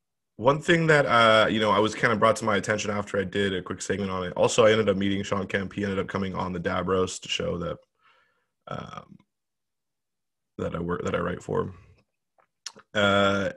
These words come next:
and so, anyway, they, we're gonna go over this news piece, this out of King Five, but I, I think it's,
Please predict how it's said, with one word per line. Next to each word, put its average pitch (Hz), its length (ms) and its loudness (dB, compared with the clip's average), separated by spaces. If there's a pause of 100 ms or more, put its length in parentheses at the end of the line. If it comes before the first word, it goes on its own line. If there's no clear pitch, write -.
and 101 180 -2
so, 104 520 4 (1000)
anyway, 113 800 6 (720)
they, 135 640 4 (760)
we're 131 100 -2
gonna 170 140 6
go 143 180 10
over 135 160 10
this 131 220 2
news 120 220 4
piece, 123 440 0
this 107 180 -8
out 104 160 4
of 104 60 2
King 107 180 0
Five, 104 560 4
but 101 160 4
I, - 180 4
I - 20 4
think 107 240 0
it's, - 640 -8